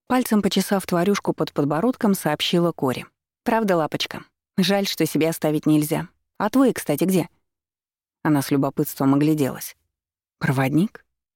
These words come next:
И ворчунья в моей голове еще утверждала, что мой странный. А этот тогда какой? Неведомая зверушка, выуженная для демонстрации из-под куртки, оказалась упитанной летучей мышью.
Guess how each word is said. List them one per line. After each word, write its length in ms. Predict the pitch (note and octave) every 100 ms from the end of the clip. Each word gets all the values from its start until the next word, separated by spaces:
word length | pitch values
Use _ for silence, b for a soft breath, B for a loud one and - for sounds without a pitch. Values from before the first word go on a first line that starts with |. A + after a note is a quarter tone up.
| _
И 120 | E3
ворчунья 580 | C#3 B2 - E3+ G3+ G#3
в 40 |
моей 220 | G3+ F#3+ F#3
голове 400 | E3 D#3 F#3 F#3+
еще 220 | - E3+
утверждала, 560 | E3 F3 D3+ E3 G3
что 240 | F#3 - D3+
мой 340 | D3+ F#3 C4
странный. 640 | - - D#3 C3 C3 D3 - _ _ _ _
А 180 | F3+ D3
этот 320 | D#3 - D#3+
тогда 300 | - C#3+ C#3+
какой? 460 | C#3 D3 - D3+ F3+ _ _ _ _ _ _ _ _ _ _ _ _ _ -
Неведомая 540 | G3 A3 B3 A3+ A3+
зверушка, 500 | G#3 A#3 C#4+ C#4+ -
выуженная 580 | D3+ E3+ E3 E3 D#3 D3
для 140 | D3 C#3+
демонстрации 760 | D3 D3 D#3 - C#3 - C#3
из-под 300 | C#3 - C#3+
куртки, 380 | - B3+ - A3+
оказалась 580 | F#3 F3 F3 G#3 G3 -
упитанной 540 | E3 G#3+ A3+ A#3 G#3+
летучей 460 | F3 D3 D#3+ - D#3
мышью. 460 | C3+ A#2+ - -